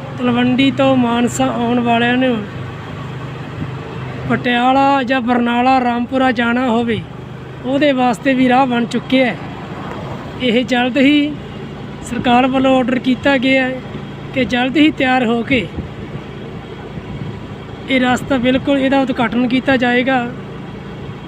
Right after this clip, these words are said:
ਔਰ ਛੇਤੀ ਹੀ ਇਹ ਰਸਤਾ ਚਾਲੂ ਹੋ ਜਾਏਗਾ। ਵੈਸੇ ਤਾਂ ਰਸਤਾ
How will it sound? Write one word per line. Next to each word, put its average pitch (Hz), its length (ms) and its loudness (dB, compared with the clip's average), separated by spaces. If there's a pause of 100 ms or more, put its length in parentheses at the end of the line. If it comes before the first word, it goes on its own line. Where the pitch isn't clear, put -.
(220)
ਔਰ 254 220 4
ਛੇਤੀ 240 440 4
ਹੀ 214 200 4 (2250)
ਇਹ 262 140 4
ਰਸਤਾ 254 360 2
ਚਾਲੂ 262 340 4
ਹੋ 233 180 4
ਜਾਏਗਾ। 262 380 4
ਵੈਸੇ 247 300 0
ਤਾਂ 254 120 2
ਰਸਤਾ 247 460 2